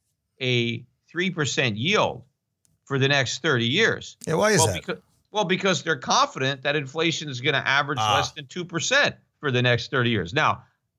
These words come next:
Speaker 1: I don't know what these bond investors are smoking, but they couldn't be more wrong. <laughs> Inflation is more likely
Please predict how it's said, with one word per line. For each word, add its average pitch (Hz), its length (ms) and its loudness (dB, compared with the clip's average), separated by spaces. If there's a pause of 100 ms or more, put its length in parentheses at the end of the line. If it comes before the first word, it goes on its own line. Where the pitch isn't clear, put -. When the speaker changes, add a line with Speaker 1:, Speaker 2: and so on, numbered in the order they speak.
(240)
Speaker 1:
I 196 100 4
don't 170 80 0
know 139 100 0
what 135 220 -4 (160)
these 113 180 -8
bond 127 300 0
investors 120 540 -2
are 90 80 -12
smoking, 143 580 -6 (380)
but 135 220 -2 (220)
they 135 140 2
couldn't 165 300 -2
be 160 140 2
more 143 280 2
wrong. 180 420 2 (240)
<laughs> - 240 -20
Inflation 143 920 2 (360)
is 135 220 2
more 175 200 2
likely 160 680 0